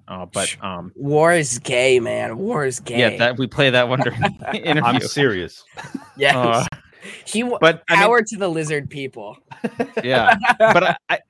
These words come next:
Speaker 1: you know, one point that he made, which I think is valid, which is like, look, even as a sing-, 'cause I asked him, like, look, you know, as a single senator, you'd be the only libertarian senator if you miraculously, I mean, you know, if you miraculously won, you'd be the only one. And his answer was like, "Well, yeah, but,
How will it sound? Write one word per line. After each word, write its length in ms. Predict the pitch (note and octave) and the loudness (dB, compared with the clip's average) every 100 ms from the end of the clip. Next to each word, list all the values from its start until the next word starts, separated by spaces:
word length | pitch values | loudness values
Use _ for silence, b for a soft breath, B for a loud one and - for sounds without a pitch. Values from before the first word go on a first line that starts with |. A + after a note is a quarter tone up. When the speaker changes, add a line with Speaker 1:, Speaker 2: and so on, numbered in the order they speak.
| _ - | _ -4
Speaker 1:
you 120 | G3 | -2
know, 100 | G3 | 2
one 200 | G#3 A3+ | 2 0
point 260 | A#3 A#3 | -2 -4
that 120 | F#3+ C#3+ | -4 -6
he 120 | E3+ | -4
made, 180 | F3+ C#3 | -4 -4
which 140 | C#3 | -6
I 60 | C3 | -8
think 180 | E3+ | -6
is 120 | C#3+ B2+ | -6 0
valid, 360 | C#3 D3+ B2 | 2 2 0
which 180 | A#2 - | -6 -10
is 140 | C3 | -10
like, 160 | C3+ B2 | -8 -6
look, 200 | D#3+ - | -8 -8
even 240 | F3+ G3+ | -8 -4
as 180 | F#3+ D3 | -4 -4
a 60 | C3 | -8
sing-, 260 | - D#3 | -10 -12
'cause 180 | D3 - | -10 -4
I 80 | D3+ | 0
asked 340 | D3+ D3 - | 0 -2 -6
him, 120 | A#2 G#2+ | -10 -8
like, 200 | G2+ A#2+ | -8 -10
look, 160 | G#2+ | -10
you 120 | G#2 | -12
know, 100 | F#2+ | -14
as 100 | F#2+ | -16
a 60 | G2 | -18
single 500 | - G#2+ G#2 G2 F#2 _ _ _ _ | -16 -14 -12 -14 -18 _ _ _ _
senator, 580 | - G2+ G2 F#2+ F2 - _ _ _ _ _ _ _ - | -14 -14 -14 -14 -16 -18 _ _ _ _ _ _ _ -10
you'd 120 | C3 | -8
be 100 | B2 | -8
the 180 | G2+ G2 | -8 -10
only 180 | G2+ F#2 | -10 -14
libertarian 580 | F#2 F#2+ - G2 F#2+ F2 | -16 -20 -20 -18 -18 -16
senator 340 | - F#2+ F2+ | -14 -12 -14
if 140 | F2+ | -16
you 180 | F#2+ F#2 _ _ - | -16 -18 _ _ -10
miraculously, 600 | G#2 F#2+ F#2 F2+ - - | -8 -8 -10 -14 -14 -10
I 60 | G2 | -8
mean, 200 | F#2 F2+ _ - | -8 -12 _ -18
you 120 | F#2 | -16
know, 60 | |
if 120 | F2 - | -10 -4
you 100 | C3+ | 0
miraculously 600 | C#3 B2+ C3+ A#2 - G#2+ | 2 2 0 -6 -8 -10
won, 240 | G2+ F#2+ | -10 -12
you'd 140 | F#2+ - | -14 -14
be 80 | |
the 180 | G2 G2+ | -12 -12
only 180 | F#2+ F#2 | -12 -12
one. 240 | F2+ F2+ - _ _ _ _ _ _ _ _ _ _ _ _ _ | -12 -14 -16 _ _ _ _ _ _ _ _ _ _ _ _ _
And 120 | - D#3+ | 0 0
his 140 | F#3 | 2
answer 280 | A#3 C4 E3 | 0 -2 -6
was 180 | D3+ D3 | -6 -6
like, 160 | C#3+ | -4
"Well, 100 | F3+ | -4
yeah, 220 | E3 F#3 E3 | -2 -2 0
but, 220 | B2+ | -2